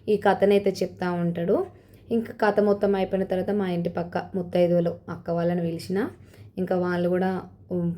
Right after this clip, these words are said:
తను కూడా ఫాస్టింగ్ ఉన్నది వ్రతం చేసుకుంటా అనేసరికి.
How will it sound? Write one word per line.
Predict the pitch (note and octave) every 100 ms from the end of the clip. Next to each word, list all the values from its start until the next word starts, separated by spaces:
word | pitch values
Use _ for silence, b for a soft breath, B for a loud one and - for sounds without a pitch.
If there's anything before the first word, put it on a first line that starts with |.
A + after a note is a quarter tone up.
| -
తను | F#3 F#3
కూడా | F#3+ G3+
ఫాస్టింగ్ | F3+ F3+ F3 G#3 F#3
ఉన్నది | F3+ F3+ F3 E3+
వ్రతం | F#3+ F3 F#3 F#3
చేసుకుంటా | F3+ F3+ F#3 F3 F3+
అనేసరికి. | E3+ E3+ E3+ E3 -